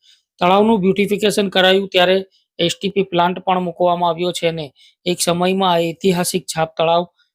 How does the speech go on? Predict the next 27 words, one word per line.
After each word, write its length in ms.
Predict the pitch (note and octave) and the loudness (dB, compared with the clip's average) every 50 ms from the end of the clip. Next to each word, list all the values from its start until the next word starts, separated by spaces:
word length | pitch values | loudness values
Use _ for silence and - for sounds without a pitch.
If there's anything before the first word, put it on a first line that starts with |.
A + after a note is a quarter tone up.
| _ - F3 | _ -10 -2
લીલીછમ 640 | F3 F#3 F#3 F#3+ G#3+ G3+ F#3+ - F#3 F#3+ F#3+ F#3 | 0 2 2 2 2 0 0 0 -2 0 -2 -2
કાંજીથી 560 | - F3 D#3+ D#3+ E3 D#3+ F#3 F3 - - F#3+ | -2 -2 -2 -2 0 0 -2 -2 2 2 0
ભરાયેલું 520 | E3+ D3 D3+ D3+ D#3+ D#3+ D#3 D#3 D#3 D#3 D3 | 0 0 -2 -2 -2 -2 -2 -2 -2 -2 -2
હતું. 240 | - C#3 C3 _ _ _ _ _ _ _ _ _ - | -4 -8 -18 _ _ _ _ _ _ _ _ _ 0
તેને 220 | F3 F3+ G3 G#3 | 2 4 4 4
તો 160 | G3+ A3 G#3 | 4 4 2
દૂર 240 | F3 F3 F#3 F#3+ F#3 | 4 4 4 4 2
કરવામાં 460 | F#3 - F3+ E3+ F3 F3 F3 F3 E3+ | 2 0 2 4 4 4 4 4 2
આવ્યું 240 | E3 E3 F3 F3+ F#3+ | 2 2 2 -2 -2
છે, 160 | - - F#3 | -2 -2 -4
પરંતુ 500 | F3+ F3+ E3 D#3+ E3 D#3+ - D#3 C#3 - _ _ _ _ _ _ - | -2 0 0 0 0 -2 -4 -10 -12 -12 _ _ _ _ _ _ -2
આ 80 | E3+ | 0
માછલીઓના 640 | E3+ E3+ E3 D#3+ D#3+ - G3+ G#3 G#3 G#3 G#3 G#3 G#3 G3+ | 2 2 2 2 2 2 4 6 6 6 6 4 2 2
મરવાનું 460 | F#3 F3+ F3 F3 F3+ F3+ F#3 F#3 F3 | 0 0 2 2 2 2 2 0 0
કારણ 300 | - F3 E3+ F3 F3 F3+ | 2 0 0 0 -2 -8
અકબંધ 480 | F#3 F3+ D#3+ - - E3+ F#3+ F#3 F3+ | -6 -8 -10 -8 -4 -2 -2 0 0
રહેવા 320 | F#3 F3 E3+ E3 E3+ F3 E3+ | 2 2 2 2 4 2 2
પામ્યું 360 | E3+ E3+ E3 E3 E3 E3+ E3 | 2 0 -2 -2 -2 -8 -8
છે. 220 | - - F3 F3+ - _ - - - _ _ - | -6 -6 -6 -6 -6 _ -20 -20 -20 _ _ -6
આની 200 | E3 E3+ F3+ F3+ | -4 -2 -2 0
જવાબદારીમાંથી 920 | D#3+ E3+ E3 E3 E3+ E3 E3 F3 E3+ E3 E3+ E3 E3 D#3+ D#3+ - E3+ D3 - _ - _ _ _ _ - | 2 4 4 4 4 2 2 0 0 0 0 -2 -4 -4 -4 -4 -6 -10 -10 _ -20 _ _ _ _ -4
તમામ 360 | - E3+ F3+ G3 G#3 G#3 G3 F3 | -4 -2 0 2 2 2 0 -2
વિભાગો 460 | F3+ F3 D#3 F3 F3+ E3+ F3 F#3 F3+ | -4 -2 -2 -2 -2 0 0 -2 -2
છટકી 340 | - D#3+ D3 - - F#3+ E3 | -2 -8 -12 -6 -2 0 2
રહ્યા 280 | E3+ E3+ E3 E3+ E3+ | 2 2 4 2 2
છે. 260 | E3+ - E3+ E3+ E3+ E3+ _ _ _ _ _ - - | 0 0 -4 -4 -4 -6 _ _ _ _ _ -6 -4
આમાં 320 | E3 F3 F3+ D#3 B2+ | -2 0 0 -2 -2